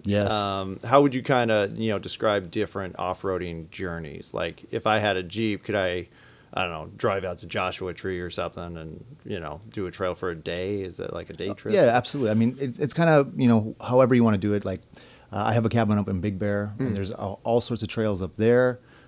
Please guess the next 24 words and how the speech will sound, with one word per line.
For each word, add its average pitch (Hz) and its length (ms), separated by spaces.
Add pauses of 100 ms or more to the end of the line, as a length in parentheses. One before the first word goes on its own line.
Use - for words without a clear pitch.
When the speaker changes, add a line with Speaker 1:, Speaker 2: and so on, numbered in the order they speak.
(140)
Speaker 1:
Uh, 92 240
so 104 160
we 110 100
can 117 80
just 107 240
go 101 300
on, 98 180
you 98 100
know, 87 100
four 104 220
or 101 40
five 101 240
hour, 101 420 (460)
just - 160 (120)
drive 110 280
on 107 80
the 104 40
trails 120 520
or 95 160 (160)
go 104 160
home 120 340
or, 98 220 (440)
you 95 60
know, 92 180